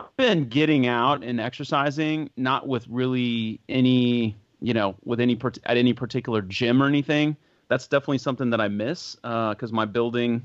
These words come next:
in Buckhead had a gym, and I enjoyed using that, you know, in the mornings before work or, you know,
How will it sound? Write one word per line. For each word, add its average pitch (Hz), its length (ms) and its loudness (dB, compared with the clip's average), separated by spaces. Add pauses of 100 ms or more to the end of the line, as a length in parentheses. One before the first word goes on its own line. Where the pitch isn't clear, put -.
in 117 160 -2
Buckhead 117 340 2
had 117 180 0
a 110 60 -2
gym, 117 520 -2
and 113 120 -2
I 120 120 0
enjoyed 117 300 -2
using 110 340 -2
that, 110 260 -2 (200)
you 117 100 -6
know, 110 180 -4
in 113 80 -2
the 110 40 -2
mornings 110 360 0
before 110 260 -2
work 104 420 0
or, 98 220 -2 (100)
you 117 120 -4
know, 110 100 -2